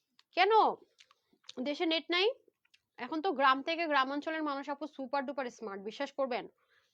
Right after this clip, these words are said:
মানে এদের গেট আপ সেট আপ দেখলে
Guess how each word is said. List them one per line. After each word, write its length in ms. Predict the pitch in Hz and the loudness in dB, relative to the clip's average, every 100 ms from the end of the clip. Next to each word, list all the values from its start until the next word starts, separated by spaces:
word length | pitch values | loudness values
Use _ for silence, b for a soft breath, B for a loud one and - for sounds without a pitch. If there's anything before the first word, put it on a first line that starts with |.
| _ - | _ -12
মানে 500 | 233 254 285 320 330 | -2 -2 0 0 -2
এদের 400 | - 277 294 311 | -2 -2 2 0
গেট 240 | 262 269 302 | 0 -4 -2
আপ 120 | 311 | -4
সেট 200 | - 320 | -6 -6
আপ 80 | 311 | -4
দেখলে 500 | 262 285 302 294 | -6 -6 -4 -4